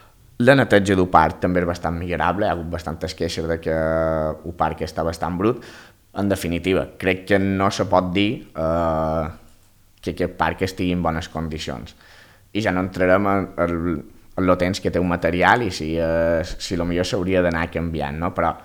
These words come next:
dir que, que el parc està ben mantingut crec que és faltar la veritat. I me sap greu dir-ho, i,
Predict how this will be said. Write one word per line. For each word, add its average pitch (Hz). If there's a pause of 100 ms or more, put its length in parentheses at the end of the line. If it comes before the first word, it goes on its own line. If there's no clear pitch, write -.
(300)
dir 92
que, 90 (540)
que -
el 82
parc 87
està 85
ben 87
mantingut 87
crec 78
que 76
és 76
faltar 73
la 78
veritat. - (560)
I 62
me 80
sap 80
greu 82
dir-ho, 90
i, 78